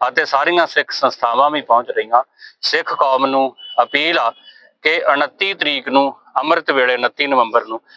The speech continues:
ਇਸ ਸਥਾਨ ਤੇ ਪਹੁੰਚਣਾ। ਇੱਥੋਂ ਫਿਰ ਆਪਾਂ ਗੁਰਦੁਆਰਾ ਸੀਸਗੰਜ ਸਾਹਿਬ, ਅਨੰਦਪੁਰ ਸਾਹਿਬ ਨੂੰ ਜਾਵਾਂਗੇ। ਬਾਕੀ ਇਸ ਗੁਰਦੁਆਰਾ ਸਾਹਿਬ ਦੀ ਜਿਹੜੀ ਕਾਰ ਸੇਵਾ ਵਾ,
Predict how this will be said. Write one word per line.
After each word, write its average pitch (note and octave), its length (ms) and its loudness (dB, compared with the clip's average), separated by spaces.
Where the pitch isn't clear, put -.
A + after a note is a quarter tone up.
ਇਸ E3 240 -2
ਸਥਾਨ B2 440 -2
ਤੇ G2 120 0
ਪਹੁੰਚਣਾ। D3 500 0
ਇੱਥੋਂ C#3+ 300 0
ਫਿਰ A#2+ 220 -2
ਆਪਾਂ A#2 340 2
ਗੁਰਦੁਆਰਾ A#2 400 2
ਸੀਸਗੰਜ B2 520 -2
ਸਾਹਿਬ, A#2 280 -2
ਅਨੰਦਪੁਰ A2+ 400 -2
ਸਾਹਿਬ A#2+ 280 -2
ਨੂੰ A#2 140 -8
ਜਾਵਾਂਗੇ। C#3+ 420 4
ਬਾਕੀ C#3+ 400 -2
ਇਸ D3 220 0
ਗੁਰਦੁਆਰਾ C#3 460 2
ਸਾਹਿਬ C3 340 0
ਦੀ C3 140 -4
ਜਿਹੜੀ B2 240 -2
ਕਾਰ A2 240 0
ਸੇਵਾ B2 320 4
ਵਾ, A#2 160 2